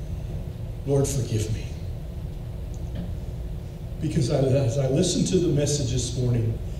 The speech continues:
I was encouraged. That person last night called me before ten o'clock last night to encourage me that there are people out there that at night that are actually praying for, for concerns that they have over,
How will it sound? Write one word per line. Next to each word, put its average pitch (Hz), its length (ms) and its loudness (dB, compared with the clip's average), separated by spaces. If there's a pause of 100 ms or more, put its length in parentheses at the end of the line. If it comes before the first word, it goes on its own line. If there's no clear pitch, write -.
(160)
I 135 120 0
was 127 280 4
encouraged. 143 1000 4 (420)
That - 320 6
person 156 400 6
last 135 340 2
night 135 320 0
called 143 320 6
me 135 80 2
before 127 440 0
ten 147 280 -2
o'clock 117 380 -2
last 110 300 -2
night 110 200 -4 (540)
to 160 240 4
encourage 139 760 4
me 120 480 2 (440)
that 139 180 2
there 139 260 8
are 110 100 6
people 156 400 4
out 143 220 4
there 143 280 6
that 127 140 2
at 127 280 0
night 139 400 4
that 127 140 2
are 123 200 0 (440)
actually 151 600 0
praying 143 480 8
for, 139 560 2 (840)
for 165 220 4
concerns 175 580 4
that 147 160 2
they 139 140 4
have 139 300 6
over, 127 420 2